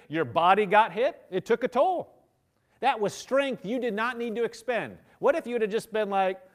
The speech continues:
not, not worried about that at all? Where could that ha-, concer-, that concern, that mental and emotional energy could have just been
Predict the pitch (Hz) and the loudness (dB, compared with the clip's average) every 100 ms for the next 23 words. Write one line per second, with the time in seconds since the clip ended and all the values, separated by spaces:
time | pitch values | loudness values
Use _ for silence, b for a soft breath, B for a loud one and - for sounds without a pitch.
0 | b b b _ _ _ _ _ _ 113 | b b b _ _ _ _ _ _ -4
1 | 208 262 - 165 247 247 240 202 190 208 | -2 -2 -6 -6 -4 2 2 2 0 0
2 | 202 214 196 165 226 196 170 202 - b | 0 0 0 2 4 4 2 -2 -12 b
3 | b b b _ _ - 151 262 302 302 | b b b _ _ -4 6 10 10 8
4 | - 247 262 156 226 262 262 160 - - | 4 4 4 4 4 6 4 -2 -6 -2
5 | 208 160 - 269 190 254 285 233 196 - | -2 -2 -2 -2 2 0 0 -2 -6 2
6 | 294 285 240 226 196 180 269 320 - 285 | 4 4 2 2 -2 -2 -2 -2 2 2
7 | 262 208 180 277 262 247 269 240 233 208 | 4 0 2 2 2 -4 -4 -4 -4 -4
8 | 175 196 226 208 196 - 185 208 202 190 | -4 -4 -2 0 -2 -4 0 2 4 2